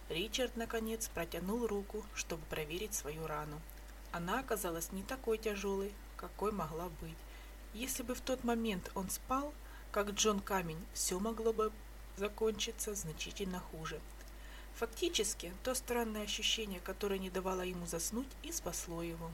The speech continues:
Хотя рана на ноге соднила, в действительности она не была опасной. Плотно зажав её рукой,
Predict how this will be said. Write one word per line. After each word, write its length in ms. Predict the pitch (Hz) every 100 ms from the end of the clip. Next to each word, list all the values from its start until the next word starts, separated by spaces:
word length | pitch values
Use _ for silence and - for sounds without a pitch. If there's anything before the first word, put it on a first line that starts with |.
| - - - - - -
Хотя 260 | 208 220 226
рана 260 | 240 208
на 120 | 196
ноге 380 | 190 196 190 202
соднила, 640 | 190 180 160 196 254 247 240 -
в 40 | 156
действительности 800 | 165 - - 202 269 247 240 240
она 300 | 226 233 233 -
не 160 | 247 294
была 360 | 240 185 170
опасной. 560 | 165 - 170 170 - 175 - - - - - -
Плотно 400 | 214 294 330 185
зажав 420 | 160 160 160 160
её 280 | 165 156 160
рукой, 440 | 156 160 233 262